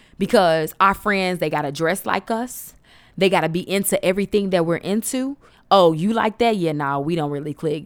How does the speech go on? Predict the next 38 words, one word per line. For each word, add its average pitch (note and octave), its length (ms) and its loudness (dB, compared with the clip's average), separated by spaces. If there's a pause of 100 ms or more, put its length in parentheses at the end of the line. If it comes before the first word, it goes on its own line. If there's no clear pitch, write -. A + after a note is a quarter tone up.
We F3+ 140 0
can't C#3+ 180 -4
be C#3+ 120 -6
friends C#3 440 -10
because D#3 400 -6 (260)
we, E3+ 560 -2
I D#3+ 140 4
like E3 280 0
to D3+ 420 -2 (800)
dress F#3 260 0
this E3+ 180 -2
way, E3 140 2
you E3+ 80 0
like D3+ 140 0
to D3 80 -10
dress D3 180 -4
that C#3+ 140 -2
way. C3+ 140 -6
Or D#3 280 2
I F3+ 80 4
like F3 200 2
to D3+ 80 -6
read F3+ 260 -2
these F3+ 180 -6
books D#3 180 0
and D#3 60 -2
you F3 80 0
like D3+ 160 0
to D#3 80 -6
watch D3 180 -2
these D3+ 160 -6
movies." D#3 320 -4
Y'all G3 160 4
gotta A#3+ 160 2
get G3+ 140 -2
past F#3+ 240 2
this F#3 140 -4
surface-based E3+ 720 -2